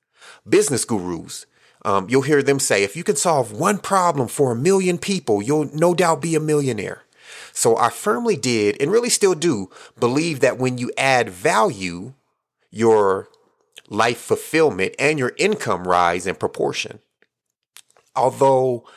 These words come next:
I was fir-, firmly, like, entrenched in this thinking that goods and services produces wealth, when I found trading,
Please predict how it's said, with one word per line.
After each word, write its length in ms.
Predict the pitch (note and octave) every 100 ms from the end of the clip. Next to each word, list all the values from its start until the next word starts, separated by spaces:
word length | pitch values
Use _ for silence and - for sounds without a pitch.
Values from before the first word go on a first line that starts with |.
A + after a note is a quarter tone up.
| - -
I 100 | B2+
was 180 | A#2+ -
fir-, 260 | - D3+
firmly, 640 | D3+ - D3+ D#3 C#3+ C#3 A#2 -
like, 240 | A#2 A2
entrenched 580 | A2+ - - A3 - -
in 100 | G2
this 180 | F#2 -
thinking 560 | G#2 F#2 G2 F#2 G2+ - - -
that 220 | G2 E2
goods 300 | A2 A#2 G#2+
and 120 | F#2+
services 520 | - G#2+ G#2 - F#2+
produces 520 | - - A2+ - F2+
wealth, 440 | A2 F3+ B2 A2+ - _ - -
when 140 | A2+ B2
I 100 | A#2+
found 380 | - D#3+ D#3+ B2
trading, 720 | - G#3+ G#3+ A2+ F#2+ G#2